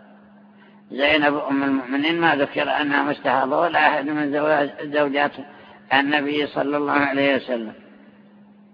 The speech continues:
أمرها بأن تغتسل، فكانت تغتسل لكل صلاة اجتهادا منها،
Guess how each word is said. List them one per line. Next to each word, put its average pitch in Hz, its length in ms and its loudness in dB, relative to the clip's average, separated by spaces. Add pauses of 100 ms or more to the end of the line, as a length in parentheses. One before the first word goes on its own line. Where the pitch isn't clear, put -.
(760)
أمرها 151 480 6
بأن 143 260 0
تغتسل، 151 680 -2
فكانت 151 380 -2
تغتسل 151 600 -2
لكل 156 320 -2
صلاة 156 340 2
اجتهادا 156 520 2
منها، 143 320 -2